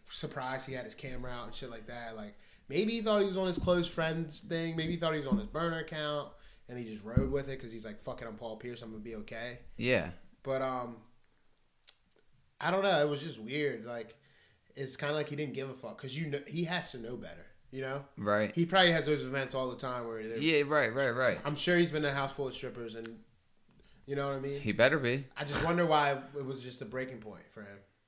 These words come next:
Speaker 1: It was just strange, you know?
Speaker 2: Yeah.
Speaker 1: More than anything.
Speaker 2: Right.
Speaker 1: Ag-, again, I, do I think that he's the only anchorman at E S P N that smokes weed and likes strippers? No.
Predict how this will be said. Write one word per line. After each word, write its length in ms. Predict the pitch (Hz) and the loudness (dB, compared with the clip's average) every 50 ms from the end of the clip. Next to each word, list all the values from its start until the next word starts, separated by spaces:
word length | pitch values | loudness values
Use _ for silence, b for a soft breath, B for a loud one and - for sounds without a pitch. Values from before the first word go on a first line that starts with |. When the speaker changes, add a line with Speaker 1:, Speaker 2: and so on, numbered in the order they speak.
| _ _ _ _ _ _ _ _ _ _ _ _ _ | _ _ _ _ _ _ _ _ _ _ _ _ _
Speaker 1:
It 60 | - | -2
was 120 | 185 202 190 | -2 0 0
just 100 | 170 - | -2 -2
strange, 500 | - 185 196 185 170 156 143 131 - - | 2 4 6 6 6 4 2 0 -2 -4
you 60 | 143 | -4
know? 220 | 139 139 139 139 139 | -4 -2 -4 -4 0
Speaker 2:
Yeah. 360 | - 147 147 151 139 123 110 - | 2 6 10 12 12 12 12 12
Speaker 1:
More 100 | 196 185 | 10 8
than 100 | 170 156 | 8 6
anything. 540 | 165 170 160 147 - 127 117 113 - - - 117 113 113 | 6 6 6 4 2 -2 -6 -4 -2 -2 -2 0 0 4
Speaker 2:
Right. 400 | 127 139 131 113 95 78 - - - 98 | 8 10 10 10 8 6 2 -4 -4 0
Speaker 1:
Ag-, 180 | 104 107 107 - - - | 0 0 0 0 -2 -2
again, 380 | 170 165 147 185 160 131 123 123 | 0 6 8 8 8 8 4 2
I, 200 | 123 139 147 - - - - - | 2 2 2 2 0 -6 -10 0
do 120 | - 147 | 2 4
I 180 | 143 139 139 135 - - - - | 4 4 2 -2 -6 -12 -12 -2
think 260 | - 151 147 147 147 - | 0 0 0 0 -2 -2
that 440 | 147 139 135 131 131 131 - - - _ _ _ _ _ _ _ _ | -2 0 0 -2 -2 -4 -8 -16 -20 _ _ _ _ _ _ _ _
he's 340 | - 110 135 147 147 135 131 | -12 -6 -4 -2 -2 -2 -2
the 100 | 127 131 | -4 -2
only 200 | 135 139 143 143 139 - - - _ _ _ - | 0 0 0 0 -2 -6 -14 -20 _ _ _ -6
anchorman 420 | 139 135 139 147 143 143 143 139 | -6 -2 -2 0 0 2 2 0
at 160 | 131 120 110 127 | 0 -2 -2 -2
E 60 | 139 | -2
S 100 | 135 - | -2 -2
P 180 | - - 135 | -2 -2 0
N 300 | 135 139 147 151 151 143 135 | 2 2 0 0 0 -2 -4
that 320 | 131 127 120 113 104 - b b b b b | -4 -4 -4 -6 -8 -12 b b b b b
smokes 460 | b - - - 139 135 135 135 - - | b -12 -6 -2 0 0 0 -2 -4 -4
weed 500 | 127 131 131 135 139 135 135 135 135 - _ _ _ - | -2 -2 0 0 0 -2 -2 -4 -6 -12 _ _ _ -10
and 500 | - 127 127 127 123 123 120 117 120 120 120 - _ _ _ _ _ _ _ _ _ _ 139 | -8 -6 -4 -4 -4 -6 -6 -8 -8 -10 -14 -18 _ _ _ _ _ _ _ _ _ _ -6
likes 240 | 123 127 127 123 - | -4 -4 -4 -4 -2
strippers? 500 | - 143 147 170 196 196 185 - - - - - - - - - - - | -2 -2 0 0 -2 -2 -4 -4 -8 -8 -10 -10 -12 -14 -18 -20 -14 -6
No. 340 | - 151 143 131 131 131 135 | 0 2 2 2 2 0 -4